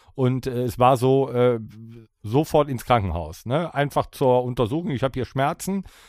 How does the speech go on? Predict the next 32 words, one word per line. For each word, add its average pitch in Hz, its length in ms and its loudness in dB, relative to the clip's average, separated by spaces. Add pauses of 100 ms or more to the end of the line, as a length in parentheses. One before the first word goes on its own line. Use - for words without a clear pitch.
(160)
äh, 127 300 4 (120)
zack, - 240 2
Krankenhaus. 80 600 -4
So, 95 200 0
dann 123 280 0
hing 160 160 -2
sie 151 120 -10
dann 139 220 -4
da 127 240 0
irgendwie 127 360 -2
zwei 135 280 0
Wochen 143 280 -4
an 123 180 -6
der, 117 240 0 (500)
ähm, 110 560 0
am, 110 300 -2
an, 104 260 -4
am, 98 380 -6
an 92 220 -8
der 98 100 -8
Infusion, 123 720 0
die 120 140 0
haben 120 140 2
da 120 100 2
alles 120 240 -2
in 113 80 -2
dich 98 160 -4
reingepumpt 156 640 -2
und 131 140 -4
dann, 123 280 0
äh, 117 140 -2
ja, 120 420 2